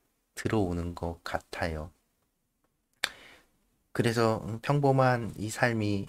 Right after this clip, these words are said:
오히려 더 감사할 때도 있습니다. 그런데 아무튼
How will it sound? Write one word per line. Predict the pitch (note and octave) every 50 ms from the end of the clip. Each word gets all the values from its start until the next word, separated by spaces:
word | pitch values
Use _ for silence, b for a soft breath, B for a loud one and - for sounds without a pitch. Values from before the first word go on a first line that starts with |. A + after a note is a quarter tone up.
| -
오히려 | - F2+ G#2+ G2+ F#2+ G2 G2
더 | F#2+
감사할 | - - - F#2 F#2 F2+ - G#2 G#2 G2+ G2+ -
때도 | - F2 F2 - D#2+ D#2+ D#2+ E2+ - -
있습니다. | - G2+ - - - - G#2+ G#2+ F#2 F2 - E2 E2 F#2 - _ b b b b b b _
그런데 | - - - G#2 G#2 G2+ G2+ F#2+ F#2+ -
아무튼 | - G#2 G#2+ G#2 - - - - G#2 G#2 G2+ G2+ G#2 G#2 G#2+